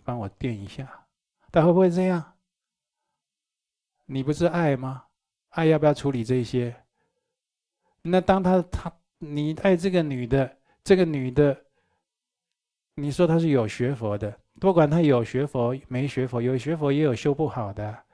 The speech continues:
没学佛的那更是心，她的情绪暴走的，有没有这种的？那你爱吗？常常看到就是始乱终弃，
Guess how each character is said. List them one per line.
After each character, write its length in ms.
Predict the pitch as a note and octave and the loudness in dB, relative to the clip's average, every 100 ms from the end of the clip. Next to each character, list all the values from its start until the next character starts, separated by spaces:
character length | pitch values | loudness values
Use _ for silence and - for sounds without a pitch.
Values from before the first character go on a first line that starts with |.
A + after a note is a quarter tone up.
| _ _ | _ _
没 180 | C#3 F3 | 0 0
学 260 | - D#3 | 2 2
佛 200 | D#3+ C3+ | 2 0
的 40 | B2+ | 0
那 140 | D#3 | -2
更 180 | D3+ D3 | -2 -2
是 80 | C#3 | -2
心， 300 | - D#3+ C#3+ | -2 -6 -4
她 120 | - | -4
的 80 | C#3 | -2
情 240 | - C#3 C#3 | -4 -6 -6
绪 160 | D#3 | -6
暴 260 | D3 D#3+ B2 | 0 0 0
走 240 | A#2 G2+ | -2 -6
的， 320 | G2+ A2+ - _ | -6 -12 -16 _
有 120 | B2+ B2 | -6 -2
没 120 | D3+ | -2
有 80 | A#2 | 0
这 160 | C3 | 0
种 220 | B2 G#2 | -2 -4
的？ 160 | G2+ G#2 _ - | -8 -14 _ -10
那 100 | D3+ | -6
你 140 | C3+ | -6
爱 200 | C#3 D#3 | -6 -6
吗？ 240 | C3+ C3+ C#3 _ _ _ _ _ _ _ _ _ _ _ _ - - | -8 -12 -18 _ _ _ _ _ _ _ _ _ _ _ _ -20 -2
常 240 | E3+ G3 | 2 4
常 200 | A3 D#3+ | 4 2
看 300 | F3 - G3 | 2 2 2
到 160 | E3+ D#3 | 4 4
就 160 | D3 C3 | 4 0
是 320 | B2+ A#2 - _ _ _ _ | -2 -6 -8 _ _ _ _
始 420 | - - - B2 B2+ | -16 -14 -6 0 2
乱 300 | E3 B2+ A2+ | 2 0 -2
终 260 | D3 C#3 | -2 -2
弃， 380 | C3+ - A#2+ | -8 -8 -10